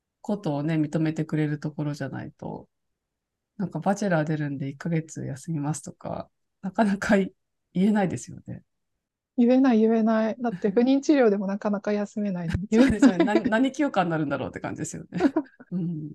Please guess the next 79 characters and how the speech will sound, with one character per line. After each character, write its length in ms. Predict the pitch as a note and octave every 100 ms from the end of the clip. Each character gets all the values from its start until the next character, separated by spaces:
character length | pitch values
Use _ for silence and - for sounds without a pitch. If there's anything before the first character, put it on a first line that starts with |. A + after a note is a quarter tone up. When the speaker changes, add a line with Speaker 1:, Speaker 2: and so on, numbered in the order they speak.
| F#3
Speaker 1:
だ 120 | G#3+ B3+
か 120 | A3+
ら 80 | F#3+
ま 360 | G3 E3+ C#3+
あ、 60 | C#3+
ま 180 | C4 B3+
あ 60 |
当 60 | A3
た 80 | B3
り 80 |
前 180 | B3+ B3
っ 40 | A#3
ち 100 | A3+
ゃ 60 |
当 60 | G#3+
た 60 | F#3+
り 100 | F#3+
前 180 | G3 F#3+
だ 80 |
よ 120 | F3+ D3
な 200 | C#3+ D3
と 180 | C3+ B2
思 280 | D#3+ E3 D3
う 60 |
ん 40 | B2
で 100 | C3
す 80 | -
け 140 | E3+
ど、 120 | C3 C3+
逆 240 | G3 C4+
に 60 | B3+
な 140 | B3
ん 80 | B3
か 360 | D#3 C3+ - _
会 200 | - A#3+
社 140 | B3 A3+
員 120 | F#3+
の 80 | D3+
人 180 | -
で 120 | C3+ C3+
こ 140 | -
れ 120 | D3+
に 80 | D3+
参 200 | D#3+ D#3
加 140 | D#3
し 60 | D3+
て 80 | D3+
る 80 | D3+
人 160 | -
で 80 | C3+
ど 220 | C3+ D#3+
ん 20 |
な 120 | F#3+ G3
会 160 | G3
社 120 | F#3+
な 120 | F#3 E3+
ん 40 |
だ 120 | D#3
ろ 120 | C3
う 20 | D3+
っ 20 | -
て 280 | - - - _
思 160 | E3 D#3
っ 40 |
ち 140 | D#3 C#3+
ゃ 60 |
う 60 | D3
ぐ 80 | B2
ら 180 | A#2+
い 120 | C#3+ A3+ _ _ _ _ _ _ _ _
で 100 | -
す 140 | E3 -
よ 140 | C3
ね。 260 | B2+ B2+ E3+ - _ _ _ _ _ _ _ -
Speaker 2:
そ 180 | B3+
う 20 | A3+
で 120 | F#3
す 140 | -
ね。 340 | F3+ F#3 G3